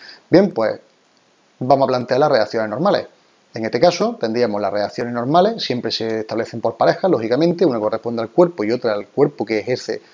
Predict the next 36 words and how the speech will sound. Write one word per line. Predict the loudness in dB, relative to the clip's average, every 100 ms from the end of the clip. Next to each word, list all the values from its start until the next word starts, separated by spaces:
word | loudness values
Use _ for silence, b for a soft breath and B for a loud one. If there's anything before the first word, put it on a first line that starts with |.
| b _
la | 4 4
reacción | 4 0 4 4 4
debida | 0 -4 -2
a | -2
la |
acción. | 0 0 0 -2 b b b b b 2
En | 4
este | 6
caso | 6 4 2
tendríamos | 0 0 0 0
una | 0
reacción | 0 0 2 2 4
del | 0 0
cuerpo | 4 4 4
contra | -6 -4 -2
la | 0
pared | 0 0
lateral | 0 -2 0
de |
la | 0
caja, | 2 2 2 0 b b b -4
aquí | -4 0 0 0 _
otra | 4 4 -4 -4
con | -4 -2
respecto | -2 -2 -2 0
a |
la | 0 0
otra | 0 0
pared | 2 2
lateral | 0 -4 -4
de | 0
la | 2
caja, | 0 0 -2 b b b _ _
una | 4 4 2
del | 0 0
suelo | 4 6 6 -2